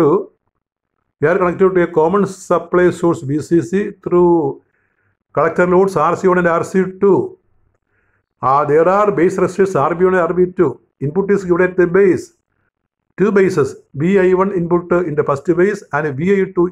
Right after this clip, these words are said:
input in the second phase. The outputs are taken from the collectors. Uh, V O one and V O two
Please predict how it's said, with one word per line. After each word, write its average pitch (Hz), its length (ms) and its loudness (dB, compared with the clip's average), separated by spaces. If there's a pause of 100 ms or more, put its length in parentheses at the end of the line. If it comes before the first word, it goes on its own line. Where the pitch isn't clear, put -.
input 156 280 -8
in 160 80 -6
the 135 80 -16
second 175 240 -6 (540)
phase. 143 240 -4 (640)
The 143 100 2
outputs 196 520 -4 (200)
are 196 100 0 (120)
taken 175 260 -4
from 175 160 -2
the 175 120 -2
collectors. 170 500 -2 (1200)
Uh, 139 140 0
V 170 160 0
O 190 160 4
one 196 100 -2 (100)
and 180 80 0 (100)
V 175 100 0
O 190 80 4 (100)
two 196 100 -8